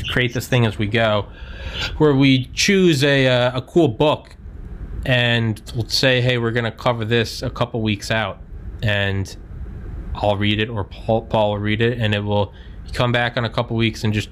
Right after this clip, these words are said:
discuss it like we did today with Raven Rock and like we did two weeks, or last two weeks, I don't know, with Operation Paperclip by Annie Jacobson. And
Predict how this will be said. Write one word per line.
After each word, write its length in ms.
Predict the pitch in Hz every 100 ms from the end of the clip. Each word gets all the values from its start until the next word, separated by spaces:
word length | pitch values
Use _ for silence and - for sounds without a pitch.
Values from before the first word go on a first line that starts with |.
| - -
discuss 380 | - 123 151 123
it 40 |
like 200 | 127 127
we 60 | 131
did 180 | 127 127
today 260 | 120 127
with 140 | 131 107
Raven 320 | 117 135 147
Rock 260 | 147 147 135
and 100 | 110
like 180 | 113 120
we 60 |
did 320 | 113 117 113
two 180 | - 120
weeks, 240 | 117 123 -
or 140 | 123 104
last 300 | 113 117 - -
two 100 | 151
weeks, 220 | 175 -
I 180 | - -
don't 100 | 110
know, 120 | 92 - - - -
with 140 | 123
Operation 420 | 127 127 123 120
Paperclip 460 | 110 123 120 - 95
by 120 | 104
Annie 180 | 104 104
Jacobson. 640 | 98 113 117 107 - 92 90 - - - - - - - - - - - - -
And 460 | 120 113 110 104 98